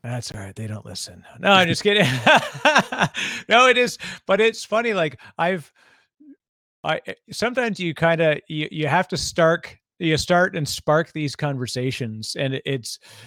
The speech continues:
it, it is good, and, and I, you actually did a fantastic job of making sure you,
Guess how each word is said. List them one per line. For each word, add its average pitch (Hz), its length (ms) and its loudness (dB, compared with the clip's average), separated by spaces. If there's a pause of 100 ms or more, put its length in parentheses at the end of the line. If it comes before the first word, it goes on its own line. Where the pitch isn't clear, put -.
(180)
it, 147 180 -8
it 147 140 0
is 170 280 2
good, 151 320 2
and, 135 260 -2
and 127 640 -8
I, 151 100 0
you 160 340 0
actually 165 240 2
did 139 120 4
a 131 60 2
fantastic 123 520 -2
job 117 280 -6
of 110 380 -10
making 120 280 -6
sure 123 240 -8
you, 104 320 -10